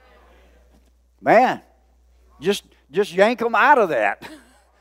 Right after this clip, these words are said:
by your prayer, by your authority. Hmm. See, we can destroy the strategies of the enemy if we will take our place.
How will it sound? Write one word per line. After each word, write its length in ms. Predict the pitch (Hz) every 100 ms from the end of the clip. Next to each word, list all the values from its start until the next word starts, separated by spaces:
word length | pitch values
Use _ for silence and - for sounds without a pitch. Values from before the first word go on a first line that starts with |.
| _ _
by 180 | 175 180
your 220 | 196 208
prayer, 400 | - 277 294 180
by 160 | 160
your 180 | 165 190
authority. 680 | 214 254 247 277 196 131 92 _ _ _ _ _ _ _ _ _ - _ _ _ _ _ _ _ _ _ _
Hmm. 200 | 107 107 - _ _ _ _ _ _ _ _ _ _ _ _ _ - - -
See, 160 | 277
we 160 | 254 294
can 200 | 254 214
destroy 760 | 196 - - 269 285 247 175 175
the 160 | 170
strategies 840 | - - - 269 247 165 143 170
of 140 | 190 165
the 140 | 175 214
enemy 680 | 254 254 185 156 165 180 - - -
if 200 | 208 185
we 80 | 208
will 160 | 175 175
take 280 | - 202 196
our 120 | 185
place. 560 | - 170 131 117 -